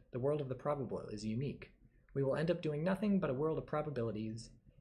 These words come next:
and therefore, since a probability depends on a certain number of accepted truths, what is the basis of your certitude? Our subjectivism permits certitudes such that we can agree with you on the level of the probable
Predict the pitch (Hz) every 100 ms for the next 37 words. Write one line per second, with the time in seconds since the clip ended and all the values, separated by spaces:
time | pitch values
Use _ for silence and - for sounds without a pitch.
0 | - 117 131 123 135 127 120 - 120 -
1 | 143 147 139 156 151 147 139 139 127 120
2 | 113 117 139 135 127 120 107 104 - 113
3 | - - 214 233 - - - 117 139 139
4 | 123 135 147 - - 147 - 202 - -
5 | - - _ _ _ _ _ - - 147
6 | 226 226 226 190 202 185 120 - 98 98
7 | 131 139 - - 185 160 - - 87 -
8 | - - - - 170 165 160 156 151 143
9 | 214 254 247 107 90 92 113 117 131 135
10 | 135 120 120 - 151 127 107 -